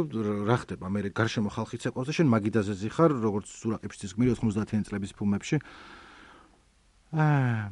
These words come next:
გავრცელე. დაწმენდი, ნიკო, დაწმენდი. ანუ ხო, ხო ხვდებით, რატო გავჭედე? ანუ შემეძლო, რომ ამა-,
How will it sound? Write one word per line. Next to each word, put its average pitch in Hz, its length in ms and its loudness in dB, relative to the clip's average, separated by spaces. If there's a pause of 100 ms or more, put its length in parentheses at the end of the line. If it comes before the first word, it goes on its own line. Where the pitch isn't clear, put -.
(1120)
გავრცელე. 80 420 -8 (680)
დაწმენდი, 95 480 -6
ნიკო, 101 180 -2
დაწმენდი. 90 380 -6
ანუ 135 160 2
ხო, - 200 4
ხო 240 160 12
ხვდებით, - 380 10
რატო - 220 -6
გავჭედე? 90 340 -4
ანუ 110 100 0
შემეძლო, 135 460 6
რომ 131 160 8
ამა-, 113 220 4